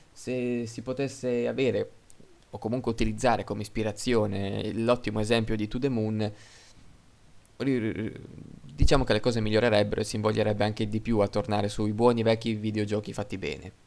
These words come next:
quelli che ti appassionano e non ti fanno solo sfogare il nervosismo che ti viene alle mani quando la vita diventa troppo frustrante, no?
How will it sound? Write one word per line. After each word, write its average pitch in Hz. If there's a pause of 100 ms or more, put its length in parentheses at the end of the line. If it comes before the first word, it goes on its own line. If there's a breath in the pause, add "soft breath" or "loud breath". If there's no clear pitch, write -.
(120)
quelli 107
che 104
ti -
appassionano 104 (240 loud breath)
e -
non 110
ti 110
fanno 110
solo 107
sfogare 110
il 110
nervosismo 107
che -
ti 107
viene 107
alle 107
mani 95
quando 95 (260 loud breath)
la 104
vita 110
diventa 101
troppo 104
frustrante, -
no? 101